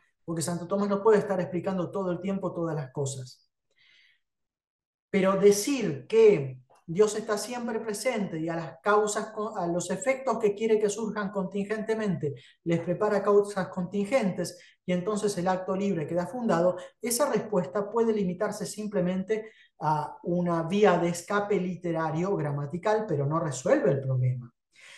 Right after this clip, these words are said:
Si es Dios el que toma la decisión de que yo ejecute un acto,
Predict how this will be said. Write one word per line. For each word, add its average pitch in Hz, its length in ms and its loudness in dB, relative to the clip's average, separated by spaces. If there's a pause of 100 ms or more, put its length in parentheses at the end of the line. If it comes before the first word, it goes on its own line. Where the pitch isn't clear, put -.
(160)
Si 269 920 6
es 202 300 8
Dios 240 400 4
el 147 140 -4
que 160 160 -2
toma 262 400 2
la 202 140 2
decisión 196 680 -4
de 139 120 -2
que 143 120 -6
yo 269 300 0
ejecute 269 500 -4
un 226 140 -2
acto, 202 400 -4